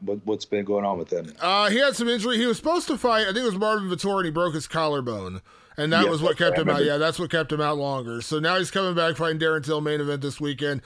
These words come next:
Speaker 2: Matt, your thoughts on that fight?
Speaker 1: Uh, I think, um, uh, if, if Derek wins this fight, I think he's gotta be in title contention. If not, um, you know, you, you know, man, he's gotta be right there. How, how could you not be looking at him?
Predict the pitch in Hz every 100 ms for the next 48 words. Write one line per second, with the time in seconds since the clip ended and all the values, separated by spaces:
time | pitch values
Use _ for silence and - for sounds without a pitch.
0 | - - 139 170 208 180 196 - 175 160
1 | 151 135 120 107 113 82 69 - - -
2 | _ _ _ _ _ - 104 98 104 -
3 | 113 - 135 - 95 101 101 104 - 104
4 | 98 95 90 95 92 101 90 - - _
5 | 107 123 127 110 117 107 101 - 104 90
6 | 98 - 107 92 104 90 87 90 87 87
7 | 85 85 101 95 90 - 85 98 92 98
8 | 90 82 98 95 90 - - - _ _
9 | 90 87 82 82 82 _ _ _ - 98
10 | 175 - _ _ _ _ _ _ - 95
11 | 98 - 98 85 78 - - - - 98
12 | 90 110 98 101 82 87 85 80 92 82
13 | 76 - _ _ _ - 87 101 95 95
14 | 90 92 92 87 90 87 90 - 92 85
15 | 95 90